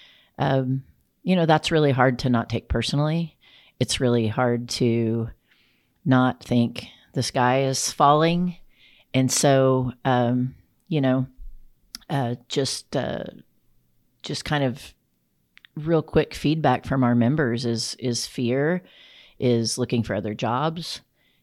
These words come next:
is, um, you know, why bother? Uh, what's gonna happen? You know, just, uh, a lot of, a lot of unknowns. And so, um,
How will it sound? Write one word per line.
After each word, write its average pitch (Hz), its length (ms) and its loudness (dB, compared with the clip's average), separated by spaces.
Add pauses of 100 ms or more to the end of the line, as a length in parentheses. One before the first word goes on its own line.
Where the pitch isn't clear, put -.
(160)
is, 110 600 -4 (120)
um, 110 520 -4 (1080)
you 127 100 -2
know, 127 360 0 (180)
why 135 200 2
bother? 135 540 2 (720)
Uh, 117 240 -4
what's 120 240 -2
gonna 120 180 0
happen? 147 680 0
You 151 100 -4
know, 123 180 2
just, 151 360 -4
uh, 147 300 2 (200)
a 139 80 -2
lot 135 320 0
of, 147 500 -2
a 131 120 0
lot 135 160 2
of 131 60 -4
unknowns. 123 920 -2 (580)
And 143 160 -4
so, 135 600 0
um, 123 500 -2